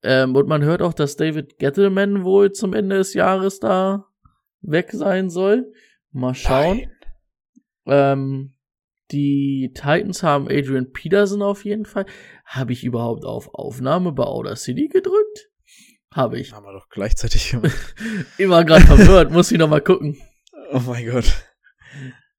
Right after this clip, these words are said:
Speaker 1: Ähm, ja, das Gute ist, wenn wir es ja mit Twitch machen, haben wir immer noch so ein Backup halt, weil ist zwar nicht geil, meinte Rico, um das da rauszuschneiden, aber du
Speaker 2: Okay.
Speaker 1: kannst halt die Audiospur davon nehmen.
Speaker 2: Ah, okay.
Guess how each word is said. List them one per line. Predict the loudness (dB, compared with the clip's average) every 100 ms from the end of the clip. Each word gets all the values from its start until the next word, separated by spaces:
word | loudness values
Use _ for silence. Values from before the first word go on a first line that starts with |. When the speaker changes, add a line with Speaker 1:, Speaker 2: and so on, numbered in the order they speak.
| _ _ _ _ _
Speaker 1:
Ähm, | -2 0 -2 -6 0
ja, | 0
das | 0
Gute | -2 0
ist, | 0 0
wenn | -4 -2
wir |
es | -2
ja | -2 -2
mit | -4 -8
Twitch | -8 -8 -4
machen, | -6 -4
haben | -2 -2
wir |
immer | -2 -4
noch | -4
so | -6 -6
ein | -6
Backup | -4 -4 -4 -4
halt, | -4 -6 -8
weil | -8 -6 -6 -10 _ _ _ _ _
ist | -8 0
zwar | 2 4
nicht | 0 0
geil, | 4 6 6
meinte | 4 -2 0 -2 -2
Rico, | -4 -4
um | -4 -6
das | -6 -4
da | -2
rauszuschneiden, | -2 -4 -4 -6 -6 -4 -2 -4 -8 -14 _ _ _ _ _
aber | -4 -2 0
du |
Speaker 2:
Okay. | 0
Speaker 1:
kannst | 0 -2 -2
halt | 0 0 -2
die | -6 -2
Audiospur | 0 0 0 -4 -6 -8 -6 -2
davon | -2 -2 -4 -10 -8
nehmen. | -8 -8 -10 _ _ _ _ _ _ _
Speaker 2:
Ah, | -20 -20 -20 -20
okay. | -20